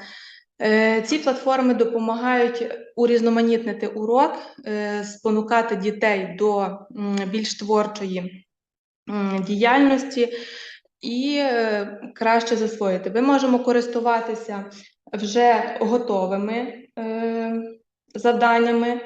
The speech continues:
можемо, е, або можемо їх створювати. Коли ви зареєструєтесь на, е, платформі, ой, м,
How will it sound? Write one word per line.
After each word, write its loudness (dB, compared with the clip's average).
можемо, 0
е, -8
або 2
можемо 4
їх -2
створювати. -2
Коли 0
ви 4
зареєструєтесь -2
на, -6
е, -6
платформі, -4
ой, -8
м, -4